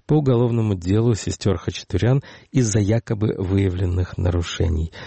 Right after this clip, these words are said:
Следственный комитет обвиняет девушек в убийстве, совершённом группой лиц. Крестьяне, Кристине и Ангелине грозит от восьми до двадцати лет лишения свободы, Марии принудительное лечение.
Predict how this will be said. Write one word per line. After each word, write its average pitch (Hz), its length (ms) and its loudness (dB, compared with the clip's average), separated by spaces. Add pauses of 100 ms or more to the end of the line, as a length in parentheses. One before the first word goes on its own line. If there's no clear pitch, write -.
(200)
Следственный 92 540 0
комитет 101 420 0
обвиняет 92 400 2
девушек 87 460 0
в 87 80 0
убийстве, 101 500 0
совершённом 87 680 -2 (480)
группой 92 540 -2 (160)
лиц. 98 460 2
Крестьяне, 92 680 -2 (320)
Кристине 113 640 0 (380)
и 143 160 2
Ангелине 123 680 2
грозит 101 360 0
от 95 140 -2
восьми 107 300 -2
до 120 120 2
двадцати 117 500 -2
лет 95 300 0
лишения 87 400 -2
свободы, 104 520 0 (460)
Марии 110 440 2
принудительное 92 1040 0 (360)
лечение. 92 760 0